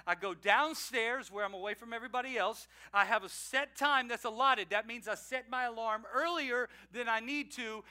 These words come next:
in order to shower, eat, and get out the door to be where I gotta be because I've made a place and I've prepared a space. And then I sit down,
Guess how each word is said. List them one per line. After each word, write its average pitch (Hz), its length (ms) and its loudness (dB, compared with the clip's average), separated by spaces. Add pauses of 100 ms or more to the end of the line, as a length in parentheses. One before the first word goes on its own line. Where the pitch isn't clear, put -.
(100)
in 214 140 -4
order 220 220 2
to 196 80 -2
shower, 254 480 2
eat, 233 280 -10
and 190 120 -10
get 208 120 0
out 214 160 2
the - 60 -14
door 196 220 -6
to 180 80 -10
be 202 140 -8
where 190 180 0
I 180 80 2
gotta 175 240 2
be 214 260 -4 (200)
because 202 280 -8
I've 170 140 0
made 180 260 -8
a 254 60 -6
place 196 380 -12
and 143 100 -14
I've 135 100 -14
prepared 139 400 -18
a 151 60 -20
space. - 560 -20 (400)
And 247 140 -2
then 294 100 4
I 262 80 6
sit - 300 -2
down, 302 320 4